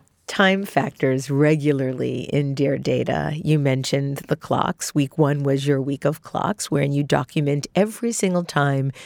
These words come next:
you checked the time in a week. Any idea how many times you checked it?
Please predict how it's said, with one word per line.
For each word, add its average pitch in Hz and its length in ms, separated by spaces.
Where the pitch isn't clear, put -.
you 147 140
checked - 400
the 123 120
time 127 540
in 147 160
a 139 80
week. 127 720
Any 311 300
idea 165 520
how 196 160
many 165 300
times 151 420
you 147 80
checked - 400
it? 277 300